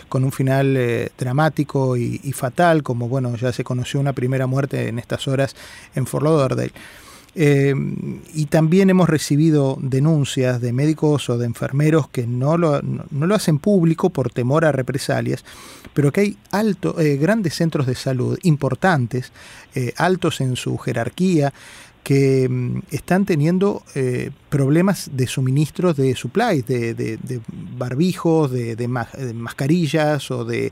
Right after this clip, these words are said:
o de protección adecuada, guantes. Eh, usted me imagino que también conocerá este,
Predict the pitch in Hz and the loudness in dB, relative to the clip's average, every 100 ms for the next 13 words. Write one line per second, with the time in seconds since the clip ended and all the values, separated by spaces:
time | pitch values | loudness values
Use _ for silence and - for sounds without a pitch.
0 | - - 127 123 127 123 - - 151 147 | -6 -6 -4 -4 -6 -6 -6 0 2 2
1 | 135 127 127 - 160 151 131 120 156 143 | 0 -2 -4 0 2 2 2 2 4 2
2 | 123 127 - - - - - 131 131 139 | 0 -4 -4 -16 -18 -20 -8 -6 -4 -6
3 | 135 175 185 170 127 170 170 131 127 127 | -2 2 4 4 2 2 2 0 0 0
4 | 156 143 127 - 127 139 139 - 127 120 | 0 0 -4 -2 0 2 0 -2 -4 -4